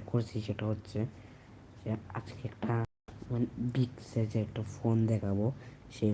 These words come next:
ফোনটা আমি এখন দেখাচ্ছি কিরকম ফোন। তো রেডি দেখেন, এই দেখেন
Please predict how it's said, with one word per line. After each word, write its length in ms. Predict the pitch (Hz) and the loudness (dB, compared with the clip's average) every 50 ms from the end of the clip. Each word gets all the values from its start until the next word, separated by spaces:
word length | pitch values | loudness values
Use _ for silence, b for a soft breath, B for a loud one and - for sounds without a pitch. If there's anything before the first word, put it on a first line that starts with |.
| 98 98 | 4 0
ফোনটা 420 | - - 113 110 110 107 113 110 113 139 143 143 117 | 0 4 4 6 6 6 6 6 6 6 6 4 4
আমি 120 | 104 104 101 | 4 4 4
এখন 160 | 101 104 101 101 101 98 | 2 2 2 2 2 0
দেখাচ্ছি 340 | 107 104 107 104 101 - - 120 127 - - | 0 2 0 0 -2 0 0 0 0 0 -4
কিরকম 340 | - - 104 104 104 107 104 110 - - | -2 0 2 2 4 2 0 0 -2 -8
ফোন। 200 | - - 104 104 123 139 B B B B B B B B B B B B - - - | -4 0 2 2 2 0 B B B B B B B B B B B B -18 -6 0
তো 60 | - 107 104 | 2 2 4
রেডি 240 | 107 107 107 107 107 104 | 4 4 4 4 2 2
দেখেন, 220 | 101 95 - - - - - - - - - - - - - - - - - - - - - - - - - - - B B B B B B B B B B B - - - - - - - - - - 110 | 0 -2 -4 -6 -8 -10 -16 -18 -18 -18 -18 -18 -18 -18 -18 -16 -16 -18 -18 -18 -18 -18 -18 -18 -18 -18 -18 -18 -18 B B B B B B B B B B B -18 -18 -20 -20 -20 -18 -16 -6 -2 0 2
এই 140 | 107 110 110 110 | 4 6 6 6
দেখেন 240 | 113 110 113 113 110 | 8 8 8 8 8